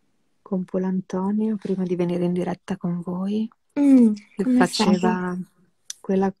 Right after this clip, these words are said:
Speaker 1: quella conferenza su, eh, non so come chiamarla, tremilacinquecento anni di storia della scrittura occidentale.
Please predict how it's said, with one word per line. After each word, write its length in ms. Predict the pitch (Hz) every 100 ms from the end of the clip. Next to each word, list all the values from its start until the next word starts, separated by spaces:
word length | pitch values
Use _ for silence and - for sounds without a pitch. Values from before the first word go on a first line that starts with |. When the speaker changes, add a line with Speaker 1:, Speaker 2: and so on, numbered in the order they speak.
| _
Speaker 1:
quella 220 | - 185 185
conferenza 840 | 190 190 - 190 190 196 - 202
su, 800 | - - 180 180 175 175 175 180 - _ _ - - - _ _ _ _ _ _ _ _ _ _ 190
eh, 440 | 190 180 180 190 - -
non 160 | 202 190
so 180 | - 190
come 260 | 190 190
chiamarla, 540 | - 190 185 180 180 180
tremilacinquecento 1300 | 185 180 196 202 208 - 185 190 - 190 190 - 196
anni 400 | 190 196 196 185
di 100 | 180
storia 500 | - - 180 180 180
della 220 | 175 180
scrittura 960 | - - 175 - 185 185 175 175 175 214
occidentale. 1040 | 208 196 - 180 180 185 180 170 170 180